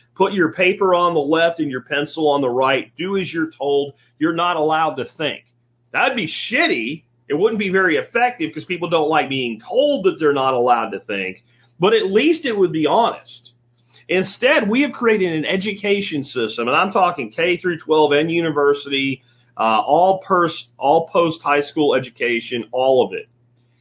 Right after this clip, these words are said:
We have created a system that has been designed to convince people that they're smarter than they are. Now, there's some really smart people out there, and some of them are made smarter by that system, but in the end,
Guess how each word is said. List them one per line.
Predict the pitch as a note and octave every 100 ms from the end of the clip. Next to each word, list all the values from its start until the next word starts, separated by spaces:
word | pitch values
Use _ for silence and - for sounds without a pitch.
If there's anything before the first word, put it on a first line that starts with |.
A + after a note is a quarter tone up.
| _ _
We | C#3
have | E3 E3
created | D3+ C#3+ F#3+ G3
a | E3
system | - - G3+ G3 - B2 A2+
that | A#2+
has | B2+ -
been | C3+ B2+
designed | B2 A#2 C3 D3 F3 E3
to | D#3+
convince | C#3 A2+ C3 C#3 -
people | C3 A#2 A#2 A2+
that | G#2
they're | A#2
smarter | - B2 A2 G#2+ G2+
than | G2+ G2
they | F#2
are. | E2+ - - _ _ _ _ _ _ _ _ _ _
Now, | A2 C3+
there's | A#3
some | C#4+ G3+ B2
really | C3+ D3+ E3+
smart | - F3+ F3 -
people | G#3 A#3 F3+
out | A#2 G2
there, | G#2
and | G2
some | A#2 C#3
of | E3
them | E3
are | D#3+
made | A#2 B2 D3+ D#3+
smarter | - E3 D#3+ E3 E3
by | C3+ C3+
that | D3 C#3+ -
system, | D#3+ - A2+ A2
but | B2+
in | C#3
the | C3+ C#3
end, | F#3+ D#3+ A#2+